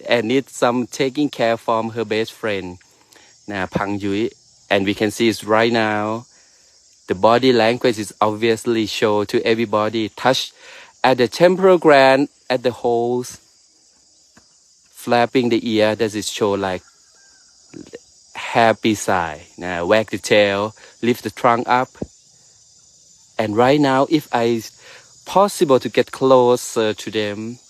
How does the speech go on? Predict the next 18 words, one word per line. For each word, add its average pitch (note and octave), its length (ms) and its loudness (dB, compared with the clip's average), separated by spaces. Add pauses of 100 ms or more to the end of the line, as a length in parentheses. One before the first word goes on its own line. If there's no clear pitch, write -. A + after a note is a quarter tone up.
(540)
Everyone A#2+ 460 0
can G2+ 240 -6
hearing, A#2 760 -4
they G#2 140 -2
purring A#2 500 0
the F2+ 100 -8
sound F2+ 340 -6 (1500)
to B2 160 -4
each A2+ 300 0
other. F#2 440 -8 (200)
That G2 220 -4
is F#2+ 120 -10
very A#2+ 300 2
nice. E2+ 360 -8
That F2+ 280 -10
is D#2+ 60 -18
very F#2+ 300 -8 (120)
nice. D#2 180 -20